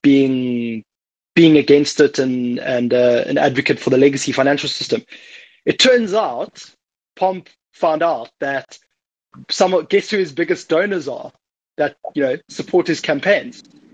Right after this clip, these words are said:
The payment processors and, uh, other legacy financial firms. So this guy is literally being funded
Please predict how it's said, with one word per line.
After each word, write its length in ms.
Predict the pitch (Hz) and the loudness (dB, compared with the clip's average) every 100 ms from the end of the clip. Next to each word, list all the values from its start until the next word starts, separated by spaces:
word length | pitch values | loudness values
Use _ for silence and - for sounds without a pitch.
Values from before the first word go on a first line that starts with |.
| _ _ _ _ _ _ _ _ _ _ _ _ _ _ _ | _ _ _ _ _ _ _ _ _ _ _ _ _ _ _
The 80 | 160 | -2
payment 420 | - 190 180 175 | 0 0 0 -2
processors 840 | 180 170 - 165 - 170 170 160 - _ _ _ | 2 2 2 -2 0 -4 -4 -6 -16 _ _ _
and, 300 | 143 147 151 | -2 0 2
uh, 240 | 147 143 - | 2 0 -2
other 340 | 156 165 151 | 0 2 0
legacy 380 | 135 151 151 156 | 0 -4 -4 -6
financial 420 | 143 147 180 202 | -2 -2 0 -4
firms. 500 | - 127 120 - - _ _ _ _ _ | -4 -4 -6 -14 -18 _ _ _ _ _
So 460 | - 165 156 156 156 | 2 4 6 4 0
this 260 | 151 185 | -4 -6
guy 360 | - 185 147 131 | -2 -2 -2 -6
is 240 | 151 135 | -10 -6
literally 420 | 156 190 - 170 | -4 -2 -4 -6
being 240 | 135 165 151 | -2 0 0
funded 600 | - 170 160 131 120 | 0 0 0 -4 -8